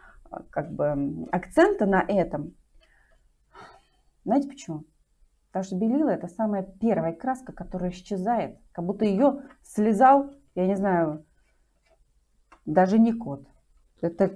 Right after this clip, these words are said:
я не знаю, тигр, наверное. Белил столько всегда идёт в гуаше-, в гуашевых работах, что какие бабели.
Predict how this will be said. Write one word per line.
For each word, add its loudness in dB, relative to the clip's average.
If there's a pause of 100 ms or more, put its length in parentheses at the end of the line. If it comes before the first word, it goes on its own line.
я 4
не 2
знаю, -2 (300)
тигр, 4
наверное. -2 (520)
Белил 8
столько 4
всегда 4
идёт 2
в -6
гуаше-, 2
в -4
гуашевых 2
работах, 0
что 2 (720)
какие 2
бабели. 2